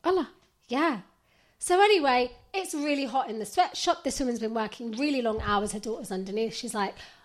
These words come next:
Speaker 2: "I need to go and get some coconut water for my daughter because she is so thirsty and it's really hot in here."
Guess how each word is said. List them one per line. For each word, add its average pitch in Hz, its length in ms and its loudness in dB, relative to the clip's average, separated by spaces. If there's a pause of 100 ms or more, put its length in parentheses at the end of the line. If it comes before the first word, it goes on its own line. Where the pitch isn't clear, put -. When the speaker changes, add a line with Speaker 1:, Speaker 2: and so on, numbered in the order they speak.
(140)
Speaker 2:
"I 262 120 4
need 247 100 2
to - 80 -4
go 220 100 -2
and 208 80 -2
get 214 140 -6
some 226 140 -8
coconut 233 340 -6
water 220 240 -6
for 254 60 -8
my 208 100 -6
daughter 277 600 0 (260)
because 226 280 -4
she 202 220 -4
is 185 120 -4
so 196 220 -4
thirsty 294 540 0
and 202 100 -4
it's 254 140 -8
really 208 120 -2
hot 226 200 0
in 214 80 -4
here." 170 240 -4